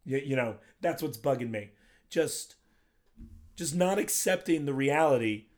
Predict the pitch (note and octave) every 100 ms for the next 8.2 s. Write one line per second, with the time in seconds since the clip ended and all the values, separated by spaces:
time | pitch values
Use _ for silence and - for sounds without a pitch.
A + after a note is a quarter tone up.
0 | _ _ _ - C3 B2 A#2 - _ _
1 | _ - - - - _ - - _ _
2 | _ _ _ - D4+ F#3 D3 C#3 B2 C3
3 | B2 A#2+ A2 _ _ _ _ _ _ _
4 | _ _ _ _ - A#2+ B2+ B2+ C3+ B2+
5 | B2 A#2 A#2+ A2 G#2 G2+ - _ _ _
6 | F3+ F3 F3 A#2+ A#2+ G#2 G2 F#2+ _ _
7 | _ _ - F#2+ F2 A#2 G#2+ F#2+ F#2 -
8 | -